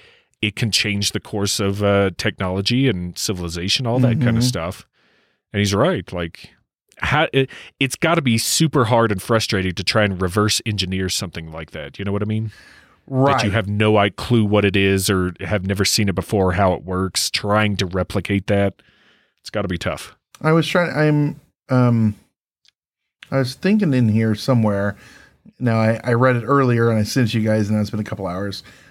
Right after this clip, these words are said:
Speaker 2: Um, they were talking about, uh, uh, you know, the, the, how they knew they, they were from other,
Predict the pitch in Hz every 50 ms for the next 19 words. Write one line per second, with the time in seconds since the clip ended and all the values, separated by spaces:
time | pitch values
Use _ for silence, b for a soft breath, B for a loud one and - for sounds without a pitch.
0 | B B - 110 110 107 104 104 98 b b b b b _ 127 120 120 110 -
1 | 123 120 120 120 113 107 107 107 104 98 - - _ _ _ _ _ _ _ -
2 | 57 - - - 57 - - 117 B B B B B B B B B _ _ _
3 | _ _ _ _ _ _ _ _ _ _ _ _ _ _ _ _ _ _ _ _
4 | _ _ _ _ _ _ _ _ _ _ _ _ _ _ _ _ 123 123 120 117
5 | 127 131 123 120 110 113 110 104 117 123 123 127 123 110 104 120 120 120 113 110
6 | 110 110 110 107 104 101 104 101 107 104 101 101 - 117 107 104 101 104 101 98